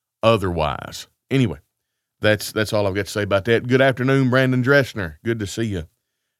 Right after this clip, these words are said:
Now, verse ten, "And it came to pass," never mind, I need to finish this point, don't I? When I think about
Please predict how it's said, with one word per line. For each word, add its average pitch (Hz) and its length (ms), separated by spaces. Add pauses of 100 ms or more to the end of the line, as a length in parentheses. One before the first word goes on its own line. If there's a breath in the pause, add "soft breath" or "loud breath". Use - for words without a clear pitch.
Now, 101 300 (2000)
verse 139 380
ten, 107 520 (160)
"And 120 140
it 107 80
came 190 300
to 180 80
pass," 101 640 (1300)
never 131 260
mind, 120 240
I 98 60
need 123 160
to 104 60
finish 110 300
this 92 160
point, 127 300
don't 107 160
I? 73 100 (540)
When 120 180
I 104 100
think 180 360
about 104 540